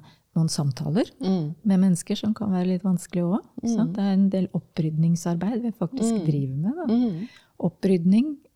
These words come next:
Speaker 1: på vei til oppvåkning.
Speaker 2: Ja.
Speaker 1: Ehm, og et eller annet som kom til meg akkurat når du snakket nå. Ja, det forsvant igjen.
Speaker 2: Ja.
Speaker 1: Ja.
Speaker 2: Da har jeg lyst til å gå videre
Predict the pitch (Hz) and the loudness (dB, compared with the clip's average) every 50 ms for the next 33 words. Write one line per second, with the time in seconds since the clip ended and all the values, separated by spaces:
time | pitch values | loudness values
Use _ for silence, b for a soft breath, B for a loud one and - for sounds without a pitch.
0 | _ _ _ _ _ _ _ _ _ _ - - 214 214 175 170 170 - 202 196 | _ _ _ _ _ _ _ _ _ _ -8 -4 -2 0 0 0 2 2 0 0
1 | - 127 - 151 143 139 123 - - 151 151 151 147 127 - - - - - 156 | 0 0 -2 0 0 0 0 2 2 4 6 6 4 2 0 -8 -14 -10 -8 -6
2 | 147 156 - B B B B B B B B B _ _ _ - 196 185 185 180 | -6 -6 -8 B B B B B B B B B _ _ _ -6 -2 0 2 2
3 | 180 180 180 180 180 175 175 175 175 180 170 - - _ _ _ _ _ _ - | 2 4 4 4 4 4 4 4 4 2 2 -2 -4 _ _ _ _ _ _ -20
4 | - _ _ _ - 170 - - 180 - - 185 180 175 165 160 160 - 180 185 | -20 _ _ _ -8 -8 -6 -6 -10 -10 -6 -4 -2 -2 -2 -2 -2 -4 -6 -6
5 | - 175 175 175 - 180 160 160 170 175 170 - - 175 - - 170 170 185 - | -4 -4 -4 -4 -4 -4 -4 -4 -4 -4 -6 -8 -10 -12 -8 -6 -6 -6 -6 -6
6 | - 190 185 - - - - - 165 165 185 196 _ _ _ _ _ _ _ _ | -6 -6 -6 -6 -8 -12 -8 -6 -4 -4 -4 -4 _ _ _ _ _ _ _ _
7 | _ _ _ _ _ _ _ _ _ _ _ _ _ _ _ _ _ _ _ _ | _ _ _ _ _ _ _ _ _ _ _ _ _ _ _ _ _ _ _ _
8 | _ _ _ _ _ _ _ _ _ _ _ _ _ _ - 175 175 - - 175 | _ _ _ _ _ _ _ _ _ _ _ _ _ _ -4 -2 -2 -2 -4 -6
9 | 175 160 - - 143 - - - - 165 - - 170 170 175 196 196 _ _ _ | -6 -6 -6 -8 -8 -8 -10 -10 -10 -10 -10 -10 -10 -10 -10 -10 -14 _ _ _
10 | _ - 196 185 185 - _ _ _ _ _ _ _ - B B B B B B | _ -8 -6 -6 -8 -8 _ _ _ _ _ _ _ -20 B B B B B B
11 | B B - 165 196 233 214 165 175 - - - 170 160 - - - 175 175 180 | B B 2 4 4 4 4 4 2 0 -2 -6 -6 -6 -6 -4 -2 0 0 0
12 | 180 160 160 160 170 165 165 165 151 - - - - 156 156 156 156 - | 0 0 0 0 0 0 0 0 -2 -2 -4 -4 -2 0 0 0 -2 -4